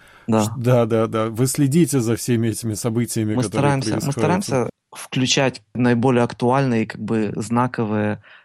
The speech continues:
Speaker 1: события, которые получили уже, которые
Speaker 2: Отклик.
Speaker 1: огласку, огласку
Speaker 2: Мгм.
Speaker 1: в сети, и они узнаваемы. Ну,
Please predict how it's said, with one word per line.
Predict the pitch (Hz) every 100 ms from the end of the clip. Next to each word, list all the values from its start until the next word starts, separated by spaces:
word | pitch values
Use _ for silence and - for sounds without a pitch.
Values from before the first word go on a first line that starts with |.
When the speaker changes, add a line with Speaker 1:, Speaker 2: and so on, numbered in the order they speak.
| _
Speaker 1:
события, | - 123 101 123 123 110 107 104 101 104 -
которые | - 113 110 107
получили | 113 104 - 113
уже, | 107 101 104 - - -
которые | 143 139 135
Speaker 2:
Отклик. | 127 127
Speaker 1:
огласку, | 135 147 139 - 117
огласку | 120 120 120 110 -
Speaker 2:
Мгм. | 107
Speaker 1:
в | 101 107 107 101 -
сети, | - - 123 151 156 127
и | 131 107 98 98
они | - 127
узнаваемы. | 127 107 110 113 139 147 107 104 98 - _ -
Ну, | 117 98